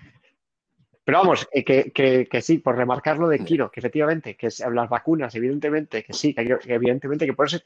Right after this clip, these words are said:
Speaker 1: las vacunas, que son bu-, son buenas. El problema es, eh, precipitarse con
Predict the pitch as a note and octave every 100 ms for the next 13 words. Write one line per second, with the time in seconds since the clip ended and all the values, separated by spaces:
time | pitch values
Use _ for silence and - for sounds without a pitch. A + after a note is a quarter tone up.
0 | _ - B2 A#2+ B2 D#3+ F3 - - -
1 | - A#2 - C#3+ C#3+ - D3 D3+ C3 C#3+
2 | D3+ B2 - - - - _ - A2+ A2+
3 | A#2 C3+ C#3 E3 E3+ - _ _ _ _
4 | - - A#2+ - B2+ B2 D#3 D#3 C#3+ -
5 | A2